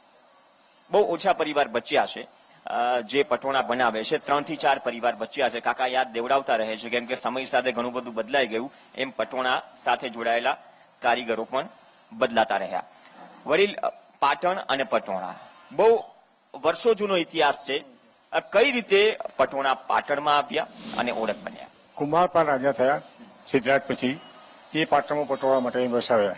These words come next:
Speaker 2: સાળવીઓને, દક્ષિણ ભારતમાં અહીં લાવ્યા. ત્યારના પટોળા ચાલ્યા આવો છે.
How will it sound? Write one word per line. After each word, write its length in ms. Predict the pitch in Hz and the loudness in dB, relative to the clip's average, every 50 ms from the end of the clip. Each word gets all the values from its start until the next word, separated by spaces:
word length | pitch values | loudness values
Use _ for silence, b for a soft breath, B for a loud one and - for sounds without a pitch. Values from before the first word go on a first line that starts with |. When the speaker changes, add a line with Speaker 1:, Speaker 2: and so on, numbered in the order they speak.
| - - | -8 -6
Speaker 2:
સાળવીઓને, 500 | - 123 110 104 104 104 98 98 95 95 - - - 120 | -2 0 0 0 0 -4 -8 -10 -12 -16 -20 -16 -8 -6
દક્ષિણ 280 | 127 123 - 151 143 | -6 -4 -4 -4 -2
ભારતમાં 360 | 123 127 120 120 113 123 120 | 0 0 0 0 0 -4 -4
અહીં 160 | 107 113 113 113 | -4 -4 -2 -2
લાવ્યા. 300 | 117 110 92 92 90 - - - - - - - - - - - - | -2 -2 -2 -4 -10 -14 -16 -20 -20 -20 -20 -20 -20 -20 -20 -6 -2
ત્યારના 300 | 135 131 131 127 147 151 | 2 2 2 2 2 0
પટોળા 320 | 143 135 - 131 127 127 | -2 -2 0 0 0 0
ચાલ્યા 320 | 123 - 127 123 120 107 98 | 2 2 2 2 4 4 4
આવો 200 | 95 95 95 98 | 4 2 0 -4
છે. 300 | 98 101 - - - | -6 -12 -16 -18 -18